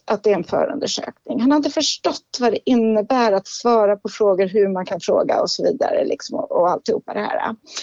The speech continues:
Så att vi gjorde en ny J K-anmälan och återigen så svarar polismyndigheten att ja, ehm,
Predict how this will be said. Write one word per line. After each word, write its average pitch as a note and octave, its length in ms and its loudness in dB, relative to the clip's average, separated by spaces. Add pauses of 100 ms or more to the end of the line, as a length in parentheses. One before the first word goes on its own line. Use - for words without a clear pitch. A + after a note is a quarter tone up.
(600)
Så - 160 0
att D#4 80 -2
vi E4 140 0
gjorde E4+ 180 2
en D#4+ 80 4
ny D#4 120 2
J D4+ 240 -2
K-anmälan A#3 760 0 (360)
och - 220 0
återigen D4 680 0
så A#3 140 -8
svarar F#3+ 600 2 (720)
polismyndigheten A#3+ 1000 0
att G#3+ 140 0 (840)
ja, C#4+ 480 0 (100)
ehm, C#4 400 0